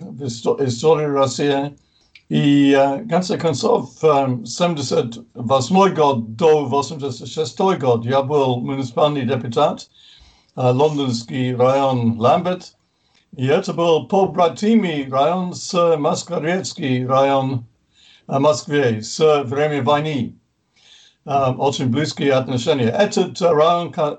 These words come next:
ко-, конечно, сейчас не существует, но географически очень похожий, э,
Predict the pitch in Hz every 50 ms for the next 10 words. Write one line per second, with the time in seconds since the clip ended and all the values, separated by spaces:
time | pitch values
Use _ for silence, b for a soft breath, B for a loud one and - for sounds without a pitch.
0 | - - - 156 143 - 131 160 151 151 151 151 135 - 170 151 120 - - -
1 | - - - 151 143 117 - 220 214 214 - - 185 185 180 135 - - 156 143
2 | 120 - 143 120 113 - 147 170 196 226 - - _ _ _ _ _ _ _ _
3 | _ _ _ _ _ _ _ _ _ - - - 180 180 170 160 156 156 131 -
4 | _ _ - 190 180 170 160 139 147 165 160 147 - - 233 226 - 170 139 120
5 | - - 139 143 170 175 180 - 165 156 139 113 160 139 127 - 175 156 139 120
6 | 127 131 127 117 117 117 117 - b b b b b b b b b b b -
7 | 120 117 117 117